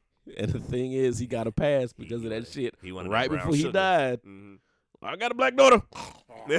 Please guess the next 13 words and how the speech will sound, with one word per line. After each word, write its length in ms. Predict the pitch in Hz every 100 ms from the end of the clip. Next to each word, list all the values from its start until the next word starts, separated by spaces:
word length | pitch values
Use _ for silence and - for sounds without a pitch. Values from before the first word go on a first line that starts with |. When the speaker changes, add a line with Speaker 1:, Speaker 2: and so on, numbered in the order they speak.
| -
Speaker 2:
Right. 920 | 226 202 208 202 165 196 180 180 165 175 120 - _ -
Speaker 1:
"Oh, 260 | 359 381 233
he's 360 | 320 466 427 - 539 508
fine. 240 | 165 131
He 80 | 311 466
fucked 240 | - -
a 40 | 440
black 300 | 466 403 285
chick." 280 | 160 127 - - _ - _
Speaker 2:
Well, 140 | 107 101
Speaker 1:
Probably 500 | - - 220 180 151
raped 300 | 143 131 -
her. 160 | 90